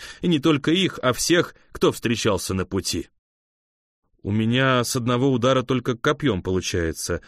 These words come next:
робко вставила Саша. «И то не всегда. Несколько раз в пасть крысе засадила, а ещё один в глаз». «Я пробиваю ей сердце»,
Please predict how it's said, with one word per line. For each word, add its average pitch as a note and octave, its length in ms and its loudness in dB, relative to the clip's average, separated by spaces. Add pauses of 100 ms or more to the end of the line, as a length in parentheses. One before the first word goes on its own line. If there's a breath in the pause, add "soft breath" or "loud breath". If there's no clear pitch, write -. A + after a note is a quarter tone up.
(240 loud breath)
робко A#2 380 2
вставила G#2+ 420 0
Саша. - 440 -4 (320 loud breath)
«И A#2+ 220 -4
то F3 180 0
не D#3 120 0
всегда. A#2 540 0 (380)
Несколько B2+ 500 0
раз C3 260 0
в A#2+ 240 -8
пасть F#3+ 420 -2 (120)
крысе C3 360 -2
засадила, G2+ 640 -2 (240 loud breath)
а G#2+ 260 2
ещё B2 380 0
один C#3+ 300 0
в C#3 120 -4
глаз». C#3 460 -2 (840)
«Я F#2 600 0
пробиваю G2 520 0
ей F#2+ 220 -2
сердце», - 520 -4